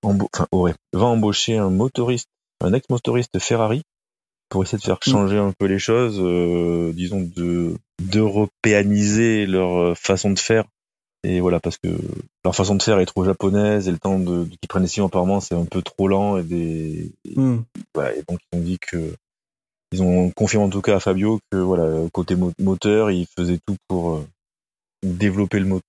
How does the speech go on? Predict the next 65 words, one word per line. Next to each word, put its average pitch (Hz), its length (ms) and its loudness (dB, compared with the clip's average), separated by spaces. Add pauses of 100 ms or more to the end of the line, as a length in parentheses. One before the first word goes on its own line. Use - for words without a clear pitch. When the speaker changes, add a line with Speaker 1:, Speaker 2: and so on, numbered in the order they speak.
Speaker 2:
Ouais. 160 100 4
Speaker 1:
de 104 60 4
développer 101 380 2
le 95 60 2
moteur, 95 380 0
quoi, 82 140 -6
pour 87 100 -4
avoir 87 180 4
un 87 60 2
truc 95 220 -4
un 92 40 2
peu 87 120 0
plus 87 160 -6
f-, - 180 -10
euh, 82 240 -2
un - 40 -6
peu - 100 -8
plus 80 140 -8
fort 98 140 -2
l'année 80 200 -2
prochaine. - 260 -6 (300)
Speaker 2:
Bien 120 100 0
sûr, 123 260 0
après, 113 280 0
euh, 110 880 0 (160)
c'est - 180 -2
un 110 80 2
motoriste 117 460 0
chez, 107 460 0
qui - 100 -2
a 110 60 0
déjà 110 260 0
travaillé 107 320 0
avec 104 200 -2
Aprilia. 120 440 -2 (680)
On 107 40 0
sait 110 180 0
qu'Aprilia, 113 520 0
il 107 40 2
y - 20 2
a 101 40 0
quelques, - 300 -4
il 101 500 0
y - 20 0
a 101 60 0
deux 110 240 0
ans, 113 80 2
ils 104 100 -2
ont 104 40 -2
changé 107 360 -2
le... 104 240 -2 (840)
l'angle 123 380 4
de 117 140 2
jeu 113 260 2
de... 107 400 2
de 113 80 2
leur 107 140 2
moteur. 123 400 0
Ils 110 60 0
sont 107 120 -6
passés - 280 -4
d'un 104 240 0
V 104 120 0
quatre, - 320 -4
euh, - 540 -4